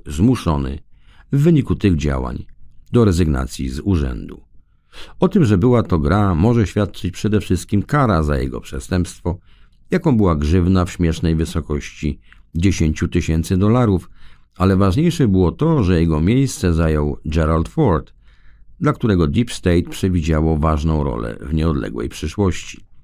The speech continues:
Co prawda Nixon w miejsce skompromitowanego Agnew zamierzał powołać Nelsona Rockefellera lub Ronalda Reagana, ale jak podaje Wikipedia, jego doradcy i bossowie partyjni stwierdzili,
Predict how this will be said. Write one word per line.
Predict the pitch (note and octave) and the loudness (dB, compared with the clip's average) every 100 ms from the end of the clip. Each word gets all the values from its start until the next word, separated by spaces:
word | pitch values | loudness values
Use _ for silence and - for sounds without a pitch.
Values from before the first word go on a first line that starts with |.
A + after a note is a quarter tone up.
| _ _ _ - - - - _ | _ _ _ -20 -18 -20 -20 _
Co | - | -2
prawda | F2+ D3 C#3+ C#3 G#2 - | 0 0 2 2 0 0
Nixon | D#2 B2+ - A2+ G2+ D#2 | 2 2 0 0 0 0
w | D2 | 0
miejsce | E2 E2 - E2+ | 0 0 -2 -4
skompromitowanego | - F2+ D#2+ F2 E2 E2 D#2 F2 C3 G#2+ - | 0 -2 0 2 0 0 0 2 2 0 0
Agnew | D#2 D2+ C#2+ C2 - - - - - - | -2 -2 -4 -6 -10 -20 -20 -20 -16 -4
zamierzał | D2+ D3 C3+ C3 | 0 2 4 2
powołać | - F#2 G#2 G#2 F#2 - | 2 0 2 2 0 -2
Nelsona | F2 E2+ E2 - F#2 E2 D#2 | 0 2 0 0 2 2 2
Rockefellera | D2+ - D2+ F2 G#2 A2+ G2+ | 0 -4 -2 0 0 2 2
lub | E2 D2 - - - | 0 -2 -6 -16 -12
Ronalda | - F2+ E2 C2+ C2+ D2+ | -2 0 2 0 -4 -2
Reagana, | E2 F#2 A2+ G#2 - - _ - _ - - | 0 0 2 0 -2 -10 _ -20 _ -20 -8
ale | - G3 | -2 2
jak | B2+ E2 - | 2 0 -2
podaje | F2+ E2+ F2 E2 | 0 2 2 2
Wikipedia, | D#2+ F#2 F#2 D#3 B2+ A2 F2 - - | 0 -2 0 0 2 0 -2 -6 -2
jego | F2+ G2 F2+ | 0 2 2
doradcy | E2+ E2+ B2+ - - - | 2 2 0 -4 -6 -4
i | - | -2
bossowie | D2+ D2 - B2 A2+ E2+ | -2 -4 -4 -2 0 0
partyjni | D2+ C#2 - G#2 F#2+ D#2 | -2 -6 -2 0 2 0
stwierdzili, | B1+ - A#1+ - E2 A#2 G#2 | -2 -4 -2 -2 0 0 0